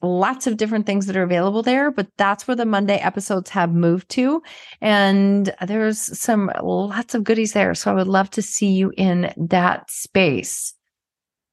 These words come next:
All right, let's talk about the progress you can't see. You know, I share what is on my heart and what I'm walking through.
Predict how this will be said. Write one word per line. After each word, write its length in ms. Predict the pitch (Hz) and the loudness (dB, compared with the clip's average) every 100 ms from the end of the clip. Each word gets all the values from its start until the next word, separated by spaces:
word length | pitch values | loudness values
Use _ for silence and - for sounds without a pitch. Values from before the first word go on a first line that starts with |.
| _ _ 190 | _ _ 2
All 80 | |
right, 280 | 196 190 160 _ - | 2 2 -8 _ -8
let's 220 | 196 - | -8 -8
talk 280 | - 202 - | -4 -2 0
about 440 | 190 98 - - _ _ _ - | 0 -2 -6 -18 _ _ _ -6
the 80 | |
progress 440 | 196 214 190 196 - | 0 2 2 0 -2
you 80 | - | -2
can't 260 | 185 180 | -2 -4
see. 320 | - 185 151 _ _ _ _ _ _ _ _ _ _ - | -2 -2 -2 _ _ _ _ _ _ _ _ _ _ -6
You 160 | 196 214 | 2 4
know, 300 | 202 196 208 | 4 4 4
I 140 | 196 | 2
share 420 | - - 90 87 | 2 2 2 2
what 220 | 190 190 | 2 0
is 100 | 175 | 2
on 140 | 175 175 | 0 2
my 140 | 180 | 0
heart 260 | 180 170 165 | 0 0 0
and 80 | 175 | -2
what 100 | 170 | -2
I'm 160 | 175 | -2
walking 340 | 165 175 190 180 | -2 -4 -8 -10
through. 520 | - 165 165 160 | -4 -2 0 0